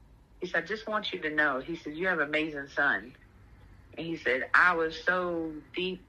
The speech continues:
in depression, and I really wanted to kill myself because of this, this, and this, and this." He said, "But your son, it's something about him." He said, "His spirit lifted me up. And if it wasn't for his spirit, I don't know how I would have made, made it through my time in there." He said, "'Cause that's a horrible place."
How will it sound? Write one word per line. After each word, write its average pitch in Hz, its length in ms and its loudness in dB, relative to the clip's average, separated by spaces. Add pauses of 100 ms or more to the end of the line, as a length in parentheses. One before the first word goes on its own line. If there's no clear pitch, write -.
in 156 160 -4
depression, 156 680 0 (360)
and 143 80 4
I 147 40 6
really 170 280 2
wanted 165 260 -2
to - 60 -12
kill 190 100 0
myself 160 480 0
because 143 300 -2
of 135 80 -12
this, 165 160 -4
this, 165 240 -6
and 156 80 -4
this, 156 160 -4
and 147 120 -6
this." 147 240 -4
He 170 100 -6
said, 151 220 -4
"But - 160 -6
your 180 100 -2
son, 175 540 2 (520)
it's 156 120 -4
something 202 360 2
about 165 340 4
him." 156 180 -6
He 160 120 -8
said, 147 180 -4
"His 180 240 -4
spirit 208 480 0
lifted 165 340 -2
me 156 200 -4
up. - 260 2 (440)
And 139 100 0
if 156 100 -2
it 160 100 2
wasn't 247 380 2
for 226 140 2
his 226 240 0
spirit, 165 520 2 (140)
I 165 60 6
don't - 160 2
know 165 80 4
how 165 260 6
I - 20 2
would 160 180 2
have 151 80 -2
made, 143 260 -2 (260)
made 147 180 2
it 131 140 -4
through 156 120 -2
my 135 160 4
time 135 280 6
in 123 140 0
there." - 260 -8 (560)
He 180 100 2
said, 160 200 -2
"'Cause 170 100 2
that's 156 220 0
a 151 60 2
horrible 170 460 2
place." - 340 -4